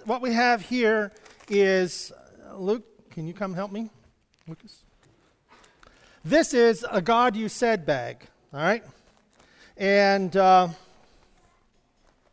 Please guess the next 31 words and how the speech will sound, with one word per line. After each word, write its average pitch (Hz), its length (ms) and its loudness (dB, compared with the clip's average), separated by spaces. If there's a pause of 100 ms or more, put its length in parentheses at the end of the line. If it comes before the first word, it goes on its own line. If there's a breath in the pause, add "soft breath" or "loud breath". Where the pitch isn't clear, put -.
(720 soft breath)
I 196 120 4
would 196 160 2
like 220 260 4
for 254 140 -8
you 226 480 -2 (800 soft breath)
to 196 140 -2
give 175 440 -2 (260)
one 202 200 0
of 220 100 -2
each 208 280 -4
to 208 140 -4
the 170 100 -4
people 226 380 -4
who 202 200 -2
weren't 190 460 -8
here. 175 360 -6 (100)
There's 165 220 -6
some, 180 220 -6
they'll 175 120 -2
raise 175 240 -2
their 196 100 -4
hand 180 240 -2
and 160 100 -6
you 165 60 -8
can, 185 300 -10
you 160 120 -6
can 170 160 -12
give 160 180 -4
them. 151 260 -10 (760 soft breath)
Anybody, 262 600 0
um, 214 580 2